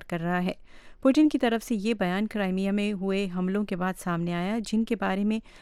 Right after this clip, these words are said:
ان کا کہنا ہے کہ ان کی منصوبہ بندی یوکرین کی فوج اور انٹیلیجنس فورسز نے کی ہے۔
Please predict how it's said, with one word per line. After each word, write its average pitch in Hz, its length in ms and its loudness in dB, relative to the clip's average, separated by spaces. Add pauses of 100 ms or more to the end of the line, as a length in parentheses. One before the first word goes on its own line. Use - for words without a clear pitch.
(120)
ان 262 160 8
کا 302 100 6
کہنا 247 380 4
ہے 262 160 4
کہ 254 240 0
ان 208 100 2
کی 208 120 -2
منصوبہ 180 400 -2
بندی 175 260 -2
یوکرین 196 460 0
کی 202 120 -4
فوج 202 400 0
اور 170 80 -2
انٹیلیجنس 180 560 -2
فورسز 180 460 -4
نے 170 100 -2
کی 170 240 -4
ہے۔ 185 80 -2